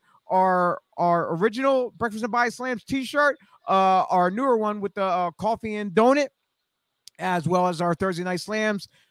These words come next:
pop-up pipe bombs, and a bunch of other merchandise.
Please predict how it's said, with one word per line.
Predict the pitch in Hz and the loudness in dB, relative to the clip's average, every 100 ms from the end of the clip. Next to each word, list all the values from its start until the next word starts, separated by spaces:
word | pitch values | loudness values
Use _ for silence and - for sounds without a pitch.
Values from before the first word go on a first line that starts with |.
| _ - - | _ -12 6
pop-up | 277 285 294 - | 8 10 6 6
pipe | 277 285 208 | 6 6 2
bombs, | 269 269 262 220 - _ _ | -2 0 -2 -6 -18 _ _
and | 214 233 | -2 -2
a | |
bunch | 196 233 | 0 0
of | 226 | 0
other | 208 214 | -2 -2
merchandise. | 208 202 202 196 190 190 185 | -4 -4 -8 -10 -6 -6 -8